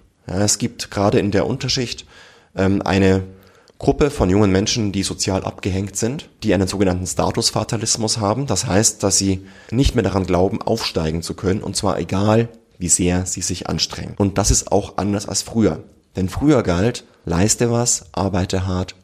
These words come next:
und du steigst auf." Heute gibt es dieses Versprechen nicht mehr. Man kann noch so viel arbeiten, das glauben sehr viele Menschen, gerade junge Menschen, und sehr, sehr viel leisten, sehr hart arbeiten und trotzdem steigt man nicht auf. Man ist gefangen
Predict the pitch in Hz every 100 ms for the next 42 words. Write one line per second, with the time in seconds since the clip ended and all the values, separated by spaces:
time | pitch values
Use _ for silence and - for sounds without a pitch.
0 | - 95 87 - 82 82 - - 65 -
1 | - - _ _ - - _ _ 131 143
2 | 117 117 - _ _ _ _ _ _ _
3 | - 151 - 92 - 90 80 90 - -
4 | 80 76 78 - 76 67 - - _ _
5 | - - - 90 87 151 147 123 - 131
6 | - 117 87 - 131 123 90 90 92 85
7 | 95 92 92 90 80 80 - 123 - -
8 | - - - _ - 95 85 87 85 87
9 | - 127 - 95 90 - - 117 - -
10 | - 110 120 87 87 - 123 - 90 104
11 | - 87 85 87 127 - - - _ _
12 | - 87 95 95 - 95 92 - 85 80
13 | - 80 82 - - - 80 104 - 90
14 | - 104 117 120